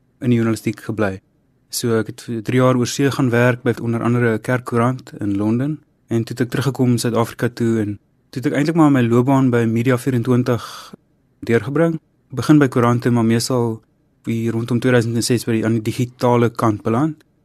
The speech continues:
spesifiek video journalistiek, waar ek toe nou ook geëindig het aan die einde van seker so twee jaar gelede toe ek by me-, Netwerk vierentwintig weg is. Toe was ek die, eh, soort van die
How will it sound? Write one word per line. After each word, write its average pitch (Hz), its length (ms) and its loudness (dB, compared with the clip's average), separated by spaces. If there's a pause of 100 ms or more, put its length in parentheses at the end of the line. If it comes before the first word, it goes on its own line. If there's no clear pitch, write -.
(160)
spesifiek 117 440 -8
video 113 400 4
journalistiek, 110 680 -2 (300)
waar 110 320 -2
ek 110 180 -10
toe 123 120 -4
nou 117 180 -2
ook 120 120 -6
geëindig 117 360 -2
het 113 260 -2
aan 107 120 -4
die 104 80 -4
einde 113 420 2
van 110 260 -6 (840)
seker - 280 -14
so 110 140 -8 (160)
twee 131 180 -2
jaar 127 140 2
gelede 123 380 0
toe 113 240 -4
ek - 140 -16 (380)
by 110 240 0
me-, 113 140 2
Netwerk 113 480 2
vierentwintig 117 480 -2 (100)
weg 104 240 0
is. 151 220 -6 (320)
Toe 117 140 -8
was 110 180 -6
ek 113 140 -10
die, 107 720 -8
eh, - 500 -12 (180)
soort - 220 -10
van 113 140 0
die 101 120 -2